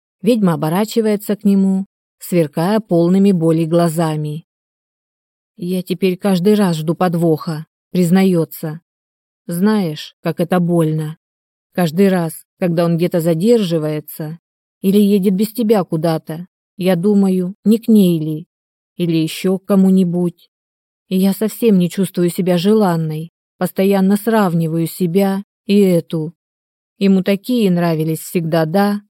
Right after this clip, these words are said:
Погрузившись в свою исповедь, не замечает, как у их разговора с мужем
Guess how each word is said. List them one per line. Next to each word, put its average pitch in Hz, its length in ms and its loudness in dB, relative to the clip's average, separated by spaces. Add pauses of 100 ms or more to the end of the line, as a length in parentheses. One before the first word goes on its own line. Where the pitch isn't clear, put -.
(680)
Погрузившись 170 560 -2
в - 60 -16
свою 180 240 2
исповедь, 175 720 -4
не 190 140 2
замечает, 196 680 0 (240)
как 180 200 -2
у - 20 4
их 180 160 2
разговора 165 500 0
с - 120 -10
мужем 233 580 0